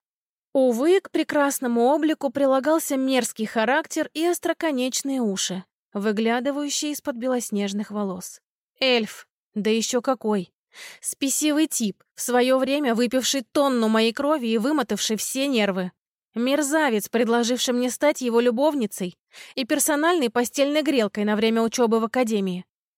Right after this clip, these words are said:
Только как он здесь очутился, если я на земле? Или нет? Я снова подняла глаза к небу, внимательно оглядела окружающие меня деревья.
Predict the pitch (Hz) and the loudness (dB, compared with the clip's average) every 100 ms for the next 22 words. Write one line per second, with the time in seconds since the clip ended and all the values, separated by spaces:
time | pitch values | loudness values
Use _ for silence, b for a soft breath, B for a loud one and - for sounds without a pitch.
0 | _ 220 220 254 - 302 302 226 196 226 | _ -4 -2 -2 -2 -2 -2 -4 -2 -2
1 | 240 214 254 - 349 359 - 214 220 226 | -2 -2 -4 -4 -4 -4 -2 -2 -2 -2
2 | 240 240 277 294 269 311 320 233 190 - | -2 -2 -2 -4 -4 -4 -2 -2 -4 -12
3 | _ _ _ _ _ _ - 226 233 254 | _ _ _ _ _ _ -4 -2 0 0
4 | 277 285 190 - - _ _ _ _ _ | -2 0 -2 -4 -18 _ _ _ _ _
5 | _ - 220 220 - 233 262 277 208 214 | _ -6 -4 -2 -4 -6 -6 -6 -6 -4
6 | 202 214 220 214 226 226 240 254 254 233 | -2 0 -2 -2 -4 -4 -6 -6 -4 -4
7 | 190 185 _ _ _ 202 214 220 233 233 | -6 -10 _ _ _ -4 -2 0 -2 -4
8 | 226 220 220 220 208 240 262 214 208 208 | -4 -2 -2 -4 -4 -4 -2 -4 -2 -4
9 | 202 214 226 - 254 247 233 202 233 220 | -2 -4 -4 -6 -4 -4 -2 -2 -2 -2
10 | 190 185 | -4 -6